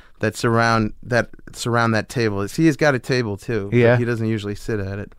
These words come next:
Speaker 2: Oh, he doesn't?
Speaker 1: It's, uh, it's in the back in the Carlisle, and it's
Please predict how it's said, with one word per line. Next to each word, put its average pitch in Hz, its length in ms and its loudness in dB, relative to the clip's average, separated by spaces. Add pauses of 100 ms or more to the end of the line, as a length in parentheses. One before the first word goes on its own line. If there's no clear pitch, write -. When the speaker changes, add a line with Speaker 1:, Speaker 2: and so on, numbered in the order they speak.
Speaker 2:
Oh, 117 120 4
he 113 60 6
doesn't? 123 360 4
Speaker 1:
It's, - 220 -8
uh, 104 240 4
it's 110 140 -4
in 127 100 2
the 113 80 2
back 117 440 2
in 107 100 -6
the 104 80 -4
Carlisle, 104 500 4
and 101 120 -2
it's - 220 -10